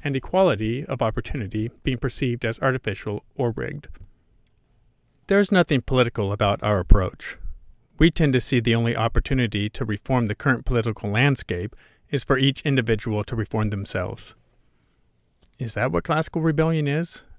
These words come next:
A reformation? No. And yes. While we would never claim the status of a colossus such as Martin Luther, we are most certainly part of a larger reformation of culture,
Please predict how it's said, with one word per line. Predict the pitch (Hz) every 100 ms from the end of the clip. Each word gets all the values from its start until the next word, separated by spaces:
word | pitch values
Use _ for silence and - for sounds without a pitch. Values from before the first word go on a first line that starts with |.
| - -
A | 107
reformation? | 113 - 104 113 - 175 185 - - - _ _ _ -
No. | 123 98 - - - _ _ _ _ _ _ -
And | 151 131
yes. | 117 92 76 - - _ _ _ _ _ _ _ _ _ _ _ _ _ _ _
While | 160 160
we | 175
would | 175 160
never | 175 165
claim | - 131 113 104
the |
status | - 117 110 107 -
of | 104
a |
colossus | - 117 107 107 - 92
such | - 98 -
as | 95 -
Martin | 104 78 107
Luther, | 143 - 87 120 - - _ _
we | 143 160
are | 135
most | 135 135 -
certainly | 180 - 135
part | - 127 131
of | 120
a | 113
larger | 117 139 135
reformation | 113 101 110 95 95 -
of | 95
culture, | - 175 165 107 101